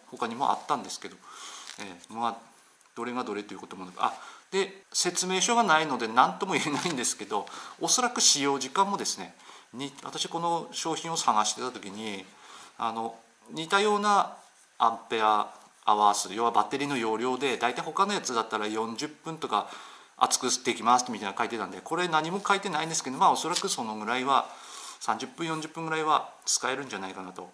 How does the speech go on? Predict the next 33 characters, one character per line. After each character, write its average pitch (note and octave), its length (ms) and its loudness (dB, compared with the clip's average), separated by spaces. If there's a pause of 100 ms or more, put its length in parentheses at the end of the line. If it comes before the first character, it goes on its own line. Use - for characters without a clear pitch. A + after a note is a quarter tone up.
(120)
思 G#2 160 -8
い F#2+ 60 -6
ま F#2+ 120 -4
す。 - 240 -6
ま A2+ 40 -10
あ、 - 40 -4
そ - 180 -2
ん F#3+ 80 -4
な A#3 100 4 (400)
ね、 F3 200 -4
ず - 120 -6
ー D#3 240 -4
っ - 60 -16
と - 80 -2
こ C3 220 0
う - 60 -6
や A#2 140 6
る B2 60 0
っ B2+ 40 -2
て - 100 -10
こ G#2+ 80 -10
と G#2+ 60 -10
な A2+ 140 2
か A#2+ 80 0
な B2+ 100 -4
か C#3+ 220 -2 (360)
な D3 100 6
い D#3 80 2
と A2+ 80 -2
思 G2 140 -6
う F#2+ 40 -10
ん F#2 60 -12
で、 F#2 100 -12